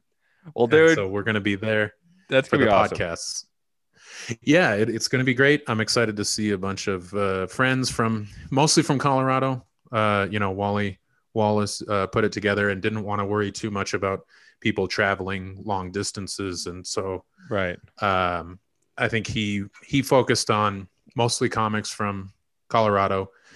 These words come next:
Speaker 2: and a lot of comics that did the first festival in twenty nineteen. Um, but, uh, there's gonna be some new, some new faces as well.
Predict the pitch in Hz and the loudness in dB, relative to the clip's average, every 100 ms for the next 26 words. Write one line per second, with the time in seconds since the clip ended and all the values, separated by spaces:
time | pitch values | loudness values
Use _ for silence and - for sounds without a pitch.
0 | - - 101 104 107 120 107 101 - 101 | -10 -4 2 2 2 2 0 0 0 0
1 | 85 104 95 90 - 95 - 104 90 95 | 0 -2 -2 -4 -2 -2 -2 -4 -4 -4
2 | 90 92 85 107 92 90 87 - 95 98 | -6 -6 -6 -8 -6 -8 -10 -10 -10 -10
3 | 90 _ _ _ _ _ _ - 98 95 | -14 _ _ _ _ _ _ -6 -2 0
4 | 90 87 92 _ 131 120 - 120 110 113 | -2 -4 -14 _ -2 -2 -2 -2 0 0
5 | 113 117 110 101 120 110 110 110 107 - | 0 0 0 0 -2 0 0 0 -4 -10
6 | - 120 117 113 127 127 - 123 120 131 | -8 -4 0 2 2 2 2 2 2 0
7 | 120 120 113 110 110 110 107 | 0 -2 0 2 4 4 0